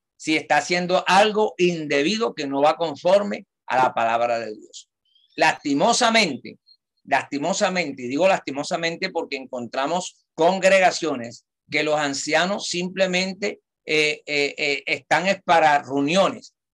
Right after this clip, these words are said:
y muchas veces ven hacer cosas indebidas en la iglesia y no son capaces de, eh, exhortar al hermano y comunicarle lo que está haciendo, eh, el hermano al pastor,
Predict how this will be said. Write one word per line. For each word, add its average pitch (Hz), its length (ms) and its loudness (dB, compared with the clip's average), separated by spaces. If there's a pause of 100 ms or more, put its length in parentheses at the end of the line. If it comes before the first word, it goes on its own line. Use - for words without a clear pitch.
(180)
y 180 140 -2
muchas 180 360 2
veces 202 380 2
ven 185 360 2
hacer 214 360 0 (240)
cosas 196 420 2
indebidas 151 600 0
en 175 140 -2
la 196 60 0
iglesia 165 540 -4
y 131 80 -14
no 131 140 -8
son 180 240 -6
capaces 175 640 0 (180)
de, 143 400 -2 (180)
eh, 139 380 -2
exhortar 165 640 2
al 220 140 8
hermano 196 520 0 (380)
y 247 340 -2
comunicarle 156 960 0 (760)
lo 135 180 -4
que 123 60 -6
está 127 180 -6
haciendo, 165 580 -6 (200)
eh, 143 240 -2
el 139 180 -2
hermano 147 540 0
al 127 180 -2
pastor, - 580 0